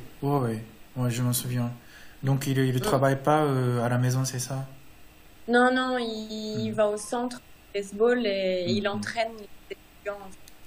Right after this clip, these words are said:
Speaker 1: D'accord.
Speaker 2: Mm. Mais, euh, ça va, ça, ça dure pas longtemps, son travail.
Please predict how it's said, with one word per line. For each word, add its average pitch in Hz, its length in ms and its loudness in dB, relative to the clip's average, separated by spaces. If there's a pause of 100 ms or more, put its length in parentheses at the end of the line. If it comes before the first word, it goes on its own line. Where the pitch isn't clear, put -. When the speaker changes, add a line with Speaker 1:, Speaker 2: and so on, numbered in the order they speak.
(500)
Speaker 1:
D'accord. 110 280 -10 (1080)
Speaker 2:
Mm. 190 140 -6 (1300)
Mais, 196 320 8
euh, 190 140 2
ça 202 220 -2
va, 233 240 -4
ça, 202 160 -12 (200)
ça 190 200 -6
dure 190 320 -10
pas 196 120 0
longtemps, 208 500 -6
son 185 100 -10
travail. 180 360 -10